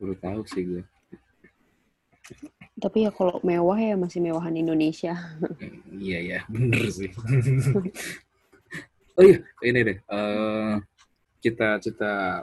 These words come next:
Speaker 1: pengalaman di L C.
Speaker 2: L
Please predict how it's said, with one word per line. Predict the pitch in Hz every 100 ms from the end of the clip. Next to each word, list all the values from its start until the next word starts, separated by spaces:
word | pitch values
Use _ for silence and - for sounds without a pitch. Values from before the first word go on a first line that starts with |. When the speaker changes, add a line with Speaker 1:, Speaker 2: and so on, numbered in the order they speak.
| - -
Speaker 1:
pengalaman | 98 98 98 98
di |
L | 92 90
C. | - 95 92 92 92 92 - _ _ _ _ _ _ - - _ _ _ _ _ _ _ _ - _ _ - _ _ _ _ - _ _ _ -
Speaker 2:
L | 208 226 240